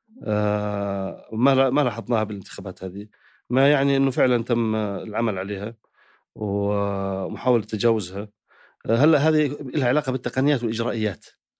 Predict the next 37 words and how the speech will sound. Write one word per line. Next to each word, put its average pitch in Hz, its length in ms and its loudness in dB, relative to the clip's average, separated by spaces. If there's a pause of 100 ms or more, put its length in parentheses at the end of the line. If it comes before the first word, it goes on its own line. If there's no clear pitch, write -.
(680)
الإجرائيات. 135 680 2
هلأ 143 160 2
إحنا 165 180 2
لما 160 240 4
نيجي 156 240 2
ن-، 165 280 2
ننتقد 151 460 0
كمركز 139 400 2
وطني 135 200 0
لحقوق 127 160 -2
الإنسان 127 300 2
مصادرة 127 540 2
إرادة 123 320 0
الناخب 117 380 0 (360)
من 123 120 0
خلال 127 320 4
الضغط 120 360 0
على 117 140 2
الناخب، 110 440 0 (500)
آه، 117 260 4
وتلاعب 123 540 2
بالقوائم 127 460 2
مثلًا 110 360 -2
بهذا، 135 260 0 (260)
هذا 226 220 6
أمور 202 300 6
لا، 202 260 4
لا، 190 240 4
الم-، 156 240 -2
الم-، 165 220 0
الهيئة، 180 480 0
أتوقع 180 400 4
الهيئة 165 200 6
المستقلة 156 400 2
لا 160 60 6
تستطيع 135 400 2
أن 120 220 0